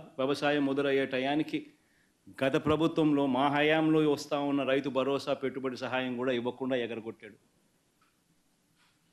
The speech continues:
రైతులకు పెట్టుబడికి సహాయం పోయింది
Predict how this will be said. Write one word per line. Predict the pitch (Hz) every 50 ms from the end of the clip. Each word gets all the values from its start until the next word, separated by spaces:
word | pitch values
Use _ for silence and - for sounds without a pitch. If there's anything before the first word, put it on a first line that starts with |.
| _ _ _ _ _ _ _ _ - - - _ _ _ _ _ _ _ _ _ _ _ _ _ _ _ -
రైతులకు | 120 127 139 147 147 156 143 143 123 135
పెట్టుబడికి | - 135 131 135 143 135 147 139 131 127
సహాయం | - 127 110 107 131 135 147 156 165 170 160
పోయింది | 165 165 165 165 151 123 -